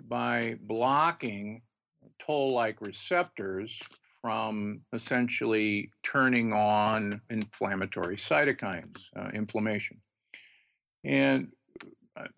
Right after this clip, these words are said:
a great deal of us working in lipids now realize that we were,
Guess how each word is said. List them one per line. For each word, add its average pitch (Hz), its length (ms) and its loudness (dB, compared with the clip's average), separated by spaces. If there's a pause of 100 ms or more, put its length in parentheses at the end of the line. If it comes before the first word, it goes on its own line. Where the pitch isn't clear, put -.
(480)
a 151 100 -2
great 139 360 4
deal 180 240 6
of 139 100 4
us 120 200 0
working 120 400 -2
in 107 160 -2
lipids 123 760 -2
now 107 340 -2
realize 107 640 2 (240)
that 107 220 -2 (140)
we 113 320 4
were, 101 420 2